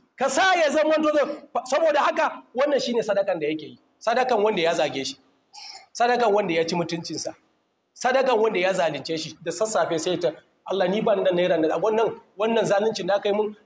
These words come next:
cutar da ni aka yi, zagin da aka yi mun, to na sadakar da shi." <laughs>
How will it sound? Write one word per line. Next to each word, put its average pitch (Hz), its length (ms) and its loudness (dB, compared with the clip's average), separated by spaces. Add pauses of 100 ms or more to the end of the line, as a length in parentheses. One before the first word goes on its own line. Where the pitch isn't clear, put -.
(100)
cutar 233 260 0
da 226 120 2
ni 214 160 2
aka 220 200 0
yi, 214 60 2 (240)
zagin 214 400 0
da 196 100 2
aka 208 140 0
yi 190 60 2
mun, 190 120 -2
to 185 120 -6
na 175 100 -6
sadakar 185 420 -2
da 156 100 -10
shi." - 180 -14 (2250)
<laughs> - 1300 -4